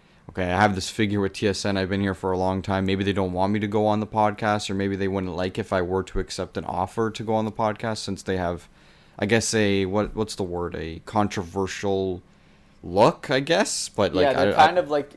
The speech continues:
Speaker 2: yeah, it's like, you either like them or you don't.
Speaker 1: Yeah, exactly. So, I mean,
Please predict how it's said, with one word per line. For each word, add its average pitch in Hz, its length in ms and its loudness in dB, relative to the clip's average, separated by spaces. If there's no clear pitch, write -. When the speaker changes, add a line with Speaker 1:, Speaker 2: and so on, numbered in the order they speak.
Speaker 2:
yeah, 131 240 2
it's - 140 -6
like, 143 360 -2
you 151 120 6
either 160 200 8
like 143 280 6
them 156 160 2
or 143 40 2
you 127 160 -2
don't. 110 440 0
Speaker 1:
Yeah, 110 460 6
exactly. 104 580 2
So, 92 480 0
I 117 80 2
mean, 113 420 2